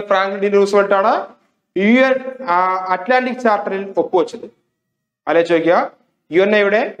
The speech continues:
അറ്റ്ലാന്റിക് ചാർട്ടറിൽ ഒപ്പുവെച്ചത് അമേരിക്കൻ പ്രസിഡന്റും യു കെ അഥവാ ബ്രിട്ടൻ പ്രധാനമന്ത്രിയും ഒപ്പുവെച്ച ആ അതുകൊണ്ടാണ്. അടുത്തതായി യു എൻ ചാർട്ടറിനെ കുറിച്ച് നോക്കാം.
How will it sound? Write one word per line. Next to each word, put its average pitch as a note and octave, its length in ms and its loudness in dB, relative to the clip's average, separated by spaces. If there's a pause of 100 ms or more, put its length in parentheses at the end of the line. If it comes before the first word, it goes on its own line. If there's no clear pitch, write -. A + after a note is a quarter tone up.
(380)
അറ്റ്ലാന്റിക് B3 560 -2
ചാർട്ടറിൽ A3+ 420 0
ഒപ്പുവെച്ചത് G#3+ 760 2 (1040)
അമേരിക്കൻ G#3+ 480 2
പ്രസിഡന്റും G#3+ 760 0 (600)
യു A3+ 320 0
കെ A#3+ 220 2
അഥവാ G#3 340 0 (180)
ബ്രിട്ടൻ A3+ 480 -2
പ്രധാനമന്ത്രിയും F#3+ 840 0
ഒപ്പുവെച്ച G3 480 2 (520)
ആ G#3 320 -2
അതുകൊണ്ടാണ്. C#3+ 560 0 (560)
അടുത്തതായി A#3+ 420 2 (760)
യു G#3 160 4
എൻ C#4 300 2
ചാർട്ടറിനെ A3+ 400 0
കുറിച്ച് G3 240 -6
നോക്കാം. G#2+ 380 -4